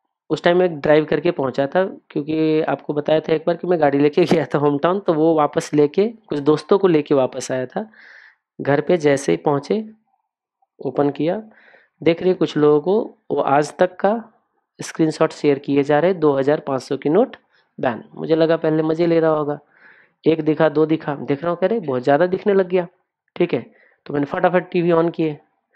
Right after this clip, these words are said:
मैं on किया रहा हूँ, तो exactly उस टाइम लाइव चल रही थी। ठीक है, तो लाइव चल रही थी, तो मेरे लिए कितना खुशी की बात थी, क्योंकि जो दोस्त मेरे पास आए थे ना, उसने बीस हज़ार रुपये हंड्रेड का नोट लेके आए थे, क्योंकि वहाँ, हाँ, क्योंकि नेपाल में जो होते हैं ना, पाँच सौ और हज़ार की नोट नहीं चलती है,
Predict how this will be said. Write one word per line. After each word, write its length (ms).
मैं 100
on 140
किया 100
रहा 100
हूँ, 80
तो 80
exactly 340
उस 160
टाइम 160
लाइव 260
चल 220
रही 220
थी। 200
ठीक 220
है, 80
तो 60
लाइव 220
चल 200
रही 100
थी, 100
तो 100
मेरे 220
लिए 120
कितना 240
खुशी 260
की 80
बात 240
थी, 60
क्योंकि 180
जो 140
दोस्त 280
मेरे 140
पास 240
आए 160
थे 120
ना, 120
उसने 300
बीस 260
हज़ार 160
रुपये 300
हंड्रेड 320
का 100
नोट 200
लेके 200
आए 160
थे, 160
क्योंकि 360
वहाँ, 380
हाँ, 340
क्योंकि 360
नेपाल 460
में 100
जो 120
होते 180
हैं 60
ना, 80
पाँच 260
सौ 140
और 80
हज़ार 280
की 120
नोट 220
नहीं 120
चलती 340
है, 100